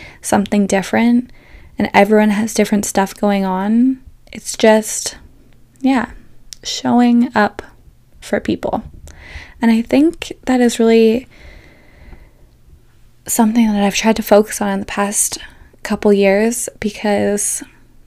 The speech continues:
I don't know, life has really started to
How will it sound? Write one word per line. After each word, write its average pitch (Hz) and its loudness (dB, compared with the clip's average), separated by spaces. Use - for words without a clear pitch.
I 262 2
don't 403 -2
know, 359 0
life 233 0
has 330 -2
really 262 2
started 226 -2
to 208 2